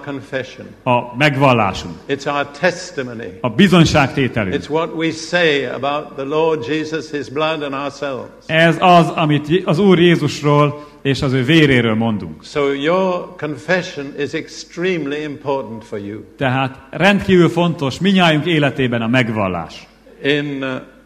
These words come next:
Speaker 1: Hebrews we saw that Jesus is the high priest of our confession.
Speaker 2: A zsidókhoz írt levél tehát kijelenti, hogy Jézus a megvallásunknak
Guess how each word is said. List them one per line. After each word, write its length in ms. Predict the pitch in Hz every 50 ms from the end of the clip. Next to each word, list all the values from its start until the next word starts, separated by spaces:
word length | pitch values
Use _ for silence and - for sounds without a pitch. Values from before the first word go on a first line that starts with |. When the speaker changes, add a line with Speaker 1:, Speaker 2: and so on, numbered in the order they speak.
| -
Speaker 1:
Hebrews 420 | 123 151 175 170 151 165 160 127 120
we 120 | 147 151
saw 340 | 151 - - 156 160 170 165
that 260 | 151 160 151 - -
Jesus 460 | 170 175 180 165 170 170 156 151 -
is 160 | - 151 135 -
the 140 | - 147 123 -
high 180 | 156 160 175 175 170 -
priest 340 | 175 170 160 - - -
of 80 | 156 139
our 160 | 151 151 151
confession. 580 | 147 - 151 143 - 165 165 147 - - 113 - -
Speaker 2:
A 80 | - 117
zsidókhoz 460 | 143 170 160 165 156 156 - 156 135
írt 160 | 151 147 147
levél 380 | 147 151 151 147 143 143 139 139
tehát 320 | - 147 131 127 131 127
kijelenti, 560 | - 175 185 175 170 156 151 143 139 - 156
hogy 200 | 135 131 127 113
Jézus 340 | 139 151 147 135 151 147 143
a 160 | 143 139 131
megvallásunknak 1080 | 131 147 180 190 165 170 160 156 147 143 139 139 131 135 139 135 123 117 147 147 135 -